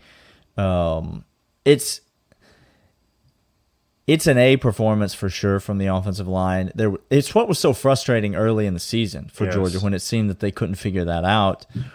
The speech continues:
Speaker 1: And, um, but when they did figure things out, my goodness, nine sacks in fifteen games, y'all. And, like, look at the pass attempts. Look at the dropbacks. Like,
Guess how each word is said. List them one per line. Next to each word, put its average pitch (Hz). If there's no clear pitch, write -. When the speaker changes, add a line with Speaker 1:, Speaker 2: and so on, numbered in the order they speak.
Speaker 1:
And, 110
um, 92
but 107
when 117
they 131
did 143
figure 98
things 90
out, 85
my 131
goodness, 104
nine 190
sacks 175
in 123
fifteen 143
games, 120
y'all. 104
And, 139
like, 190
look 214
at 269
the 170
pass 190
attempts. -
Look 247
at 254
the 233
dropbacks. 147
Like, 143